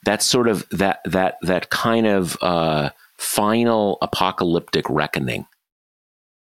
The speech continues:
where the bad people are going to be,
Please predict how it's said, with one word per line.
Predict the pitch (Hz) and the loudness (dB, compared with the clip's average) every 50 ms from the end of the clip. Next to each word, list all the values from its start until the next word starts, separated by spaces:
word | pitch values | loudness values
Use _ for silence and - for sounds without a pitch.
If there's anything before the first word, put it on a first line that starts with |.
| _ _ _ _ _ _ - | _ _ _ _ _ _ -2
where | - 95 98 95 92 90 87 87 85 - - | 0 2 2 4 4 4 4 2 0 0 -4
the | - 82 98 | -2 -2 -2
bad | 82 - 92 90 95 117 113 - | 0 0 0 0 0 -2 -2 -2
people | - 98 90 87 - 80 78 73 80 78 - - | -2 -2 -2 0 0 0 0 2 0 0 0 0
are | 80 80 80 | -2 0 0
going | 73 85 85 87 90 87 | 0 0 2 2 0 0
to | - - 87 | 0 0 -2
be, | 80 76 85 80 78 78 76 73 73 71 | 0 2 0 2 2 2 2 0 0 -2